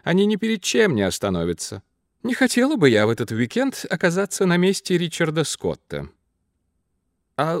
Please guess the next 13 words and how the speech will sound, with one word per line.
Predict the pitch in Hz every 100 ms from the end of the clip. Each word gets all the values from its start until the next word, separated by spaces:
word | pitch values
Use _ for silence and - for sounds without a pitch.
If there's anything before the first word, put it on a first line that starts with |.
| -
вы | 127 262
думаете, | 233 269 269 254 247
что | - 240
его | 226 220
жена | 202 220 233
ничего | 226 214 - 190
не | 190
знает?» | 175 180 415 392 - _ _ _ _ _ _ _ _ _ -
«Я | 208 196
в | 190
этом | 185 185
абсолютно | 165 185 175 202 226
уверена, | 220 214 143 80 73 71